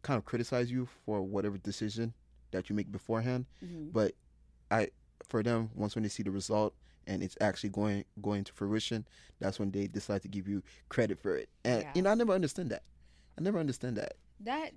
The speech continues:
Speaker 2: that's very familiar. Like, that's how my parents are. Like, if you tell them you're gonna do something, they're like,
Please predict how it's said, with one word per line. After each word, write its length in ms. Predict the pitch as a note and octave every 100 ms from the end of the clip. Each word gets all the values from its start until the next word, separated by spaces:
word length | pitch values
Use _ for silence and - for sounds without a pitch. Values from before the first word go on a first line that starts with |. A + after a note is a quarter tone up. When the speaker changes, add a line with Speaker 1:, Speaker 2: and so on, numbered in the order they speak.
| G3
Speaker 2:
that's 300 | A#3 F4+ -
very 300 | G#3 A3 A3
familiar. 500 | A3+ F#3 D#3+ D3+ C3 -
Like, 200 | G#3+ G3+
that's 200 | C#4+ G4+
how 120 | G#4
my 200 | A#3+ G3+
parents 340 | G#3 G3 E3
are. 220 | D3+ C3 A#2
Like, 300 | G3 F#3+ -
if 140 | A3 G#3
you 180 | F4+
tell 180 | G#4+ F4+
them 120 | D#4+
you're 120 | C4 B3+
gonna 160 | A3+
do 240 | G#3 F3 F#3+
something, 480 | - D#3 - - G2 - - - - - -
they're 200 | A3 E4
like, 340 | E4+ C#4+ C4